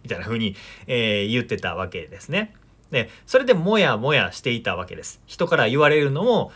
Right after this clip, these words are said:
自分が言うっていうのも、もやもやしてたんですね。で、えー、そのセミナー学び始めて二年目の頃ですね、この違和感っていうのを講師のターボさんに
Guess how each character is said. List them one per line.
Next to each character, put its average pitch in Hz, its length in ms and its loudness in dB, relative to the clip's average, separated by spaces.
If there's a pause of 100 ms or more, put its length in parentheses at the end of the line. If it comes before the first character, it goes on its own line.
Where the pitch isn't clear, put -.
(120)
自 123 160 -2
分 123 240 -2
が 120 120 2
言 135 220 2
う - 20 2
っ - 20 -2
て 127 160 -8
い - 20 -4
う 117 40 -6
の 110 80 -2
も、 175 180 0
も 123 180 2
や 104 160 2
も 185 140 0
や 123 160 2
し - 80 -12
て 123 140 -6
た 90 140 -8
ん 87 80 -16
で - 60 -20
す - 60 -14
ね。 226 220 -4 (800)
で、 196 260 2 (220)
え 160 160 0
ー、 - 20 2
そ 233 120 2
の 233 120 2
セ 240 100 2
ミ 226 140 2
ナ 208 200 6
ー 196 40 2
学 202 260 4
び 202 60 4
始 190 160 0
め 147 140 0
て 98 100 -4
二 113 140 0
年 127 180 4
目 127 100 2
の 127 100 -2
頃 120 180 0
で - 120 -8
す - 80 -20
ね、 87 240 -12
こ 220 120 -2
の 233 140 0
違 139 100 -4
和 196 160 2
感 110 240 -2
っ - 20 -10
て 98 120 -10
い 90 60 -4
う 92 60 -6
の 202 260 2
を 139 80 0
講 202 200 2
師 143 120 -4
の 95 120 -2
タ 151 140 0
ー - 20 2
ボ 104 100 -4
さ 95 100 -10
ん 92 60 -8
に 95 80 -4